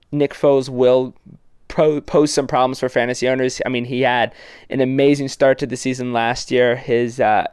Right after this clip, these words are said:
interce-, his touchdown interception ratio was completely absurd, and a lot of people have confidence in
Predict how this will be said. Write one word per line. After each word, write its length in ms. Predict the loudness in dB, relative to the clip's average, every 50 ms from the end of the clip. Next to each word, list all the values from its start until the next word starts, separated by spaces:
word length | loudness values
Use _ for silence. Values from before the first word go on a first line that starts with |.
| _ _ 0
interce-, 380 | 0 2 2 0 -4 -4 -6 -2
his 240 | 0 0 0 0 -2
touchdown 500 | -2 0 0 0 0 0 0 2 2 2 0
interception 580 | 0 -2 -4 -2 2 2 2 2 2 -4 -4
ratio 440 | -2 -2 -2 -2 -2 2 2 2 4
was 320 | 4 2 2 2 -2 -6 _ _ _ _ _ _ _ _ _ -12 -6
completely 500 | -6 -6 -6 -2 -4 -4 -2 0 0 0
absurd, 400 | 0 0 -2 0 2 2 2 2
and 120 | 0 -2
a 40 | 0
lot 180 | 2 2 2 0
of 60 | -2
people 240 | -4 -2 0 0 0
have 280 | 0 0 -2 -2 -2
confidence 560 | -2 0 0 0 0 -2 -6 -6 -6 -4 -4
in 180 | -4 -4 -4